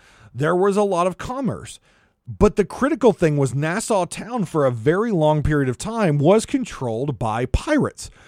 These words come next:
and a governing, governing pirate body.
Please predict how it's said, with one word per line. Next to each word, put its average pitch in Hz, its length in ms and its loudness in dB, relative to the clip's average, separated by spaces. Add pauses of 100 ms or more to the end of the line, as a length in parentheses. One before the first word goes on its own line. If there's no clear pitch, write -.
(120)
and 139 80 -2
a 147 60 0
governing, 147 960 2
governing 160 440 2
pirate 135 640 -2
body. 160 440 -2